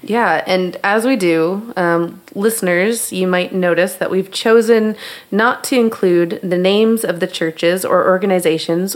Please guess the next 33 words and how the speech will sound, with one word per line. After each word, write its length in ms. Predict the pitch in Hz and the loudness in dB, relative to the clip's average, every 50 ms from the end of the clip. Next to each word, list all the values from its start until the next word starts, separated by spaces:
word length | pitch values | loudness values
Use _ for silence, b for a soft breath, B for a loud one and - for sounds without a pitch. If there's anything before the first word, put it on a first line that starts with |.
| - | -4
or 100 | - 180 | -4 -4
people 680 | 180 180 - - 277 269 - - 139 147 - 180 180 - - | -4 -6 -8 -6 -6 -4 -2 -2 0 0 -2 -4 -6 -8 -4
in 160 | 185 180 180 | -2 -2 0
these 220 | 175 170 170 165 | 0 0 -2 -4
stories 520 | - - 165 156 143 135 139 160 - - - B B B B B B B B - | -4 -4 -2 -2 0 -2 -2 -4 -4 -6 -10 B B B B B B B B -2
who 80 | - | 0
haven't 340 | 214 196 202 202 202 202 185 | 0 2 2 0 0 0 0
given 320 | 190 190 180 185 180 180 | 0 0 2 2 2 2
us 240 | 170 170 170 170 - | 2 0 0 -2 -4
consent 540 | - - 175 170 165 - - 156 139 - - | -4 -4 -4 -4 -4 -2 -2 -2 -4 -4 -8
to 100 | - 170 | -8 -6
be 140 | - 156 147 - | -6 -6 -4 -2
referenced. 680 | 185 185 180 185 - 151 135 - - - - - - B B B B B B B B B B | 0 0 0 0 -2 -2 -2 -4 -6 -10 -10 -12 -14 B B B B B B B B B B
Um, 400 | - 180 175 175 180 180 - 202 | 0 2 2 2 0 -2 -4 -2
we 320 | 190 214 226 233 233 233 220 - - | 0 0 2 2 0 0 -2 -4 -2
don't 220 | 190 220 226 226 | 0 0 0 0
have 120 | 240 240 240 | 0 2 4
any 160 | 247 240 233 | 4 4 4
desire 400 | 180 180 180 185 170 165 170 175 | 2 2 0 2 4 4 4 2
to 180 | 170 - - - - - - - | 2 -2 -6 -6 -8 -10 -16 -10
cancel 520 | - - 160 147 156 - - 175 185 190 | -6 -4 -2 -2 -2 -2 -4 -4 -4 -6
churches 540 | - - - 180 175 175 196 190 214 226 226 | -6 -4 -4 -4 -2 -2 -2 -2 -2 -2 -4
or 120 | - - | -6 -8
people 420 | 180 - - - 180 - - 185 196 | -8 -8 -10 -12 -6 -2 -2 0 0
or 100 | 196 185 | 0 -2
compromise 640 | 185 - 175 175 180 - 185 175 175 175 175 170 | -2 -4 -4 -4 -4 -4 -4 -2 -2 -2 -2 -2
any 160 | - 175 175 180 | -2 -4 -4 -4
careers, 600 | - - 180 175 175 185 185 196 233 233 - - | -6 -6 -6 -4 -4 -2 -2 -2 -2 -2 -4 -8
but 200 | - - - - | -10 -10 -8 -4
we 140 | 208 185 | -2 2
are 180 | 190 185 185 185 | 2 4 4 2
very 440 | 175 160 156 185 202 214 226 233 220 | 0 -2 0 2 4 4 4 4 4
interested 680 | - 190 185 - 190 185 - - 175 175 180 226 226 | 2 -2 -4 -4 -8 -6 -2 0 2 2 2 0 -4